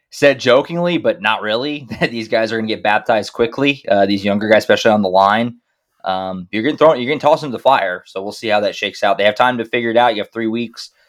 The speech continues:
um, three weeks from tomorrow, actually, before that game. So got a little bit of time, get the extra practices, and we'll we'll see what happens. And, um,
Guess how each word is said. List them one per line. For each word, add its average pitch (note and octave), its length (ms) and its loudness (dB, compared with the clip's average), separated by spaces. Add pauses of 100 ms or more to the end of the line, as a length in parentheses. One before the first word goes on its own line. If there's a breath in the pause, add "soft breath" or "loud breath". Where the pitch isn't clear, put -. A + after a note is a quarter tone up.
(160)
um, G2+ 180 2
three C3 160 2
weeks B2 140 2
from A2 100 -2
tomorrow, G#2 380 4
actually, F#2 320 -6
before G#2 260 -8
that F2 220 -4
game. G#2+ 320 -6
So G2 320 -8 (320)
got F#3 100 4
a G#3+ 60 4
little A3 80 6
bit A3 100 2
of - 60 -4
time, E3 420 0
get D3 140 -10
the D3+ 80 -2
extra - 180 -6
practices, C#3+ 680 -2
and A2 80 -8
we'll A2+ 320 -4 (400)
we'll G#2+ 100 -12
see A#2+ 200 -8
what G#2+ 140 2
happens. G2+ 480 -2
And, F#2+ 220 -14
um, F#2 380 -12